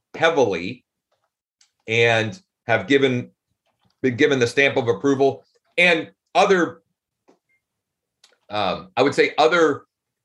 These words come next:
industry, people in our industry with clout and, and, and, um, um,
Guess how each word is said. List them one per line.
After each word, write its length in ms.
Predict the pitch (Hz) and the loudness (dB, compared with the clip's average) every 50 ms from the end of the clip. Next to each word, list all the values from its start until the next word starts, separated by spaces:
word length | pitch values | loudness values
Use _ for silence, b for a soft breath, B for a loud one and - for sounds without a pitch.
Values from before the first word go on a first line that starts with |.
| _ _ _ _ _ _ _ _ _ _ _ _ _ _ | _ _ _ _ _ _ _ _ _ _ _ _ _ _
industry, 1160 | 135 156 175 175 151 165 151 - - - 135 131 127 123 123 120 120 120 117 113 110 98 - _ _ _ _ _ _ _ _ _ _ _ _ _ _ _ _ _ _ _ _ _ _ _ _ _ _ _ _ _ _ _ _ _ _ _ _ _ _ _ _ _ - | -2 -2 -2 0 0 0 -2 -2 -6 -4 -2 0 2 2 2 2 2 0 0 -2 -4 -6 -10 _ _ _ _ _ _ _ _ _ _ _ _ _ _ _ _ _ _ _ _ _ _ _ _ _ _ _ _ _ _ _ _ _ _ _ _ _ _ _ _ _ -6
people 300 | 214 233 - 240 202 180 | -6 -2 0 2 2 4
in 120 | 185 180 | 4 4
our 140 | 170 160 - | 4 4 4
industry 480 | 151 160 151 151 - - 143 139 127 | 2 0 0 -2 -4 -2 -2 -2 -2
with 240 | 123 117 117 107 - | 0 -2 -4 -4 -6
clout 480 | - - 139 131 131 135 135 131 - - _ | -6 0 4 4 4 4 4 0 -4 -12 _
and, 280 | - 107 110 107 101 95 98 | -4 -2 -2 -2 -4 -4 -4
and, 380 | 104 104 101 98 95 95 92 - _ _ | -2 0 0 0 -2 -4 -6 -10 _ _
and, 360 | 98 95 95 92 87 85 87 | -4 -2 -2 -2 -4 -4 -4
um, 360 | 85 82 78 78 78 78 - _ _ _ _ _ _ _ _ _ _ - - _ - - | -2 -2 -2 -4 -8 -12 -20 _ _ _ _ _ _ _ _ _ _ -20 -20 _ -12 -8
um, 500 | 92 87 85 80 78 62 60 55 57 | -6 -6 -6 -6 -10 -12 -16 -18 -20